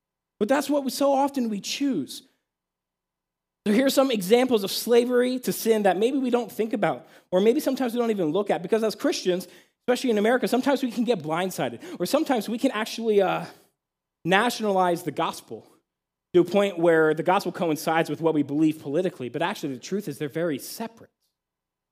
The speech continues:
So here are some destructive decisions that we can make that actually create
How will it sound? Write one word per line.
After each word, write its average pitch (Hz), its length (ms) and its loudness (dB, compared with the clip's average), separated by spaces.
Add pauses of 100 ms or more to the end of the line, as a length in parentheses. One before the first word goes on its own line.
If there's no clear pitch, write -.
(1400)
So 240 60 6
here 302 140 4
are 285 40 0
some 277 140 4
destructive 233 560 -2
decisions 151 800 -6
that 160 120 0
we 196 120 -2
can 180 160 -6
make 170 180 -2
that 170 140 -6
actually 208 360 -6
create 185 600 -2